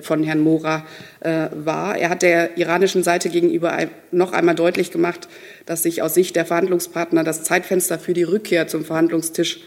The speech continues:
schließt, gerade auch weil Iran, ähm, die Situation im Nuklearbereich kontinuierlich verschärft.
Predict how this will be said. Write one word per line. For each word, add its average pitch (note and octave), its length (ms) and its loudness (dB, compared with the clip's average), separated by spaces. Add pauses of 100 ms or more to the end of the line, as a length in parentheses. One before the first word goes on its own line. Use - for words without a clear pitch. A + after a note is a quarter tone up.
(100)
schließt, - 500 -2 (440)
gerade F#3 320 2
auch E3 180 0
weil F#3 280 4
Iran, F3 640 4
ähm, E3 400 2 (100)
die E3 140 -2
Situation E3 540 -2
im E3 100 2
Nuklearbereich D#3 760 -4
kontinuierlich D#3+ 640 -4
verschärft. D3+ 540 -8